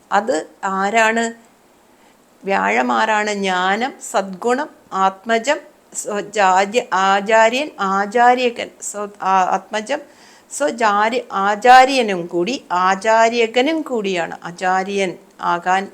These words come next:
ഉള്ള യോഗമുള്ള, അതായത് വ്യാഴത്തിന്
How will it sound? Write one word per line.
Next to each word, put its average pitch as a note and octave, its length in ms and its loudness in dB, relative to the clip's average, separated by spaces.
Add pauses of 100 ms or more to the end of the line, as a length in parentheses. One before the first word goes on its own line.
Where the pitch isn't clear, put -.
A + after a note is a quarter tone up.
ഉള്ള E3+ 140 -6 (200)
യോഗമുള്ള, F#3 600 -6 (800)
അതായത് A3 380 -2 (380)
വ്യാഴത്തിന് A3 580 2